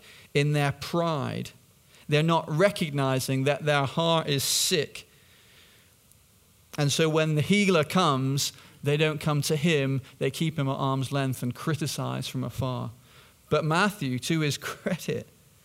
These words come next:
he responds in faith. And that's what Jesus invites us to do, to recognize our need of Jesus and respond when we hear his call. It's not clean up your act, Matthew.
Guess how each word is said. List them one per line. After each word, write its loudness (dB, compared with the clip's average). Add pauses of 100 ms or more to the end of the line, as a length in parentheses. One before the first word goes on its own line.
(400)
he 0
responds -2
in -2
faith. -6
And -4
that's -8
what -4 (320)
Jesus 0
invites 0
us 0
to -4
do, -2
to -2
recognize -2
our -2
need -4
of -6
Jesus -8 (300)
and 0
respond -2 (220)
when 0
we 0
hear 0
his -6
call. -6 (920)
It's -4
not 4
clean 4
up 0
your 6
act, 2
Matthew. -4